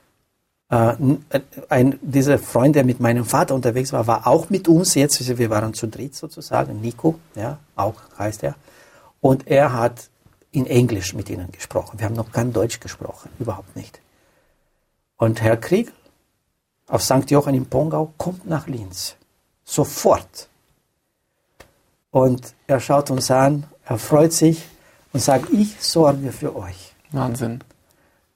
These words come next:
Speaker 1: „Ich sorge für euch.“ Das ist Gott. Kehrt zurück. Nach drei Tagen kommt eine Schwester von einer Gem-, von, von der Salzburger Gemeinde.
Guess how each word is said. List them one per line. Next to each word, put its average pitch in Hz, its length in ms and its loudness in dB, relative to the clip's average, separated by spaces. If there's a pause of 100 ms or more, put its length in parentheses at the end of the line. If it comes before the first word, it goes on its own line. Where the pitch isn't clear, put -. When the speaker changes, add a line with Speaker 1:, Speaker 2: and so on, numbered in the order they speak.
Speaker 1:
„Ich - 100 -16
sorge 151 280 2
für 170 140 4
euch.“ 98 220 2 (260)
Das - 220 -10
ist - 120 -4
Gott. - 300 0 (1600)
Kehrt 156 180 4
zurück. 190 340 6 (840)
Nach 117 220 0
drei 139 180 4
Tagen 139 440 2 (440)
kommt - 340 2
eine 131 340 4 (300)
Schwester 135 640 2 (1200)
von 165 200 2
einer 147 180 6
Gem-, 127 240 -4
von, 123 240 6
von 123 220 0
der 113 100 2
Salzburger 156 500 2
Gemeinde. 123 520 -4